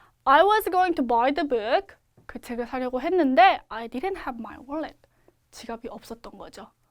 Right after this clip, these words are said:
어, 이건 그냥 단순 과거형 써주시면 되죠. 단순 과거의 부정문입니다. Number three. "그녀는 일곱 시에 파티에 갈 거야." 라는 거예요. 자, 이거 굉장히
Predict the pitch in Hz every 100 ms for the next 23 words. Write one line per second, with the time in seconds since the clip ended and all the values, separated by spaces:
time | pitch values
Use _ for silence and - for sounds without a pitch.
0 | - 269 - _ _ _ _ _ 269 285
1 | 285 254 269 349 233 233 294 403 381 -
2 | 233 233 294 392 330 311 - 247 330 359
3 | - 233 220 233 359 - - 262 302 294
4 | 226 240 269 480 - _ _ _ _ -
5 | 240 254 247 226 - - - - - _
6 | - - _ 320 349 392 330 170 - _
7 | _ _ _ - 359 381 381 381 392 381
8 | 381 392 - 381 370 381 370 - - 381
9 | 403 392 - 262 294 294 349 339 302 311
10 | 311 311 _ _ _ _ - 269 302 285
11 | 233 233 254 - _ - - 330 285 262
12 | 262 302 330 339 _ _ _ _ _ _
13 | _ _ - 277 277 330 302 294 349